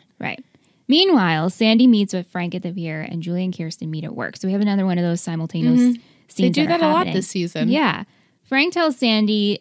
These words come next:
Speaker 1: why he's using a fake name and that he's changed and the system does work. He wants Sandy's blessing to go through with seeing Ryan and that he got out of jail six months ago.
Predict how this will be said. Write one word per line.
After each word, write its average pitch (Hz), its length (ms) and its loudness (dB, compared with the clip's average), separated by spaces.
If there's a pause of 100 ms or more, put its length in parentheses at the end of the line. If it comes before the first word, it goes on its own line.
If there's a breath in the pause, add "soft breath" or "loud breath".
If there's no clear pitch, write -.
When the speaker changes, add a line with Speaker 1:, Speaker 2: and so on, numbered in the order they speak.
(100)
Speaker 1:
why 190 320 -2
he's 277 200 2
using 277 260 6
a 254 40 4
fake 220 300 -2
name 175 460 0 (100)
and 170 480 -2
that 170 220 -4
he's 196 280 -6
changed 233 560 2
and 202 120 -2
the 190 40 -4
system 175 400 -4
does 165 300 -8
work. - 360 -12 (840 soft breath)
He 233 160 2
wants 220 340 4
Sandy's 202 500 2
blessing 170 640 -4
to 185 120 -4
go 175 160 0
through 175 500 -6
with 170 520 -8 (220)
seeing 262 400 4
Ryan 165 400 0
and 190 220 2
that 180 240 0
he 202 140 -4
got 185 160 -2
out 185 120 -2
of 185 100 -2
jail 160 260 -8
six - 320 -10
months 262 300 0
ago. - 200 -10